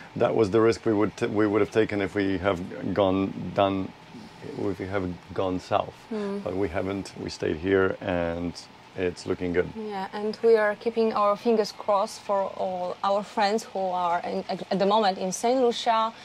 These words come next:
Speaker 2: Uh, some of our friends already, already ref-, left Martinique and heading south to the Grenadines. Uh, it looks much, much safer over there. And yeah,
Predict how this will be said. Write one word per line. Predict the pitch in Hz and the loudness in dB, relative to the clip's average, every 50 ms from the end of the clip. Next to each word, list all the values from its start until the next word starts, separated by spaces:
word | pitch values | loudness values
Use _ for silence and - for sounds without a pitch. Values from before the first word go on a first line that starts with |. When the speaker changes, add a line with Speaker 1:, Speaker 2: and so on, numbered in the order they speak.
| - - - - - - - | -18 -18 -18 -20 -20 -10 -4
Speaker 2:
Uh, | - - 202 196 | 0 2 2 2
some | - - 247 247 240 - | 2 2 2 2 2 2
of | - 240 226 - - | 0 0 0 2 2
our | 214 208 220 220 | 2 4 2 2
friends | 202 - - 202 196 196 202 202 214 - - | 0 -2 0 0 0 0 0 -2 -2 -2 0
already, | - 196 202 202 208 208 - - - 175 - | 2 4 4 4 4 2 0 -2 -2 -2 -2
already | 196 196 196 226 233 220 190 185 165 | 0 2 4 4 4 4 4 0 2
ref-, | 165 202 196 190 - - | 2 2 2 2 0 -2
left | - 202 196 190 - - - - | 0 0 0 0 -2 -6 -6 -4
Martinique | 196 185 202 240 233 - 240 214 208 208 208 - | 0 0 0 0 0 0 0 0 0 0 -2 -2
and | 208 190 190 | -4 -4 -4
heading | 185 208 196 185 196 190 185 190 | -2 -2 0 0 0 0 -2 -2
south | 196 - - 202 185 180 180 185 - - | -4 -4 0 2 4 4 4 2 -2 -6
to | - 196 185 | -4 -2 0
the | 175 185 | 0 0
Grenadines. | 175 - 196 214 220 220 214 208 226 240 247 247 - - - - - - - - - - - - - - | 0 2 2 4 4 4 4 4 4 4 2 2 0 -4 -12 -14 -16 -20 -20 -20 -20 -20 -20 -20 -8 -2
Uh, | - 180 180 - - | 2 2 2 2 0
it | 202 - - | -4 -6 -8
looks | 196 - - - | -10 -6 -2 0
much, | 202 208 226 - - - | 2 2 2 0 0 0
much | 208 202 214 214 | 2 2 2 0
safer | - - - 247 240 247 247 - 233 220 | -2 0 2 4 4 4 2 0 0 0
over | - 202 214 214 | 2 2 0 2
there. | 196 202 196 196 196 202 208 - - - - - - - - - - - - - | 2 2 2 2 2 0 -2 -6 -12 -20 -20 -20 -20 -20 -20 -20 -20 -20 -12 -6
And | - 190 190 185 185 185 180 185 180 - | -4 -2 0 0 0 0 0 -2 -2 0
yeah, | 233 226 180 131 | 2 2 2 2